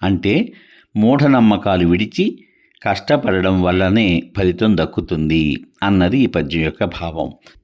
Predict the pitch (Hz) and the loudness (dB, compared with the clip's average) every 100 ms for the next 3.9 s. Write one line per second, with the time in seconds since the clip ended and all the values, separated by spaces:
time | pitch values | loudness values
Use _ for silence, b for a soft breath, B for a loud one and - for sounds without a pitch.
0 | _ 135 139 139 131 165 180 156 123 95 | _ 0 2 0 0 2 4 4 2 2
1 | 98 95 95 90 B B B - 123 123 | 2 4 2 0 B B B -4 -2 0
2 | - 123 117 107 98 104 104 95 90 85 | -2 -2 0 2 2 2 2 2 0 2
3 | 98 98 101 101 101 107 82 90 | 0 2 2 2 2 0 0 0